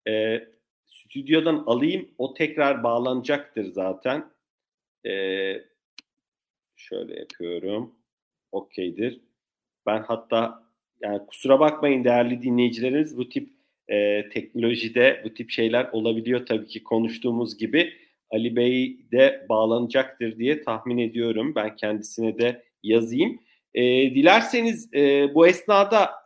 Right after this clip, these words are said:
e, Mehmet Bey, e, ve Meltem Hanım ben size döneyim. Ben demin, e, bir not almıştım.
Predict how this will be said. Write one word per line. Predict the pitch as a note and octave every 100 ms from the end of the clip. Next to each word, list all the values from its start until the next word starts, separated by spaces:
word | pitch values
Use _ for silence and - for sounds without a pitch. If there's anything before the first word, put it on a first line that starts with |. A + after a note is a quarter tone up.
| D3
e, | C#3 C#3 C#3 D3 D3 - - _ _ _ _ _
Mehmet | C#3 C#3+ D#3 A3 A3+
Bey, | G#3+ E3+ -
e, | C#3 C#3 C#3
ve | D#3
Meltem | E3 D#3 D#3+ A3
Hanım | G#3+ E3+
ben | C#3+ E3
size | - C3 F#3+ G3+
döneyim. | F3+ C3+ A#2+ - _ _ _ _ _ - F#2
Ben | G#2+ D3 E3+
demin, | E3+ F#3 - _ _ _
e, | A2+ A2
bir | B2+
not | E3 -
almıştım. | F3 D3 D#3+ E3+ - D3+ D3